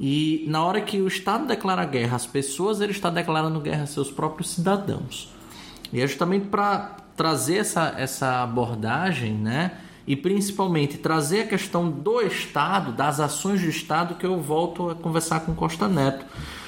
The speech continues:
Costa Neto, em dois mil e seis foi criada a Lei de Drogas, né? Inclusive já toquei nesse assunto no episódio trinta e sete com o nosso querido amigo, inclusive irmão de Rodrigo, o professor Renato Guerra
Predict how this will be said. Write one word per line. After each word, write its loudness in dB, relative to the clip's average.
Costa 0
Neto, 2
em 4
dois 0
mil 2
e 2
seis 0
foi 0
criada 0
a 4
Lei 2
de -2
Drogas, 0
né? 0
Inclusive 0
já 0
toquei -2
nesse 0
assunto -2
no 2
episódio 2
trinta 0
e 4
sete 0
com 2
o -2
nosso -2
querido 0
amigo, 2
inclusive 0
irmão 2
de 2
Rodrigo, -2
o -8
professor -6
Renato -2
Guerra -2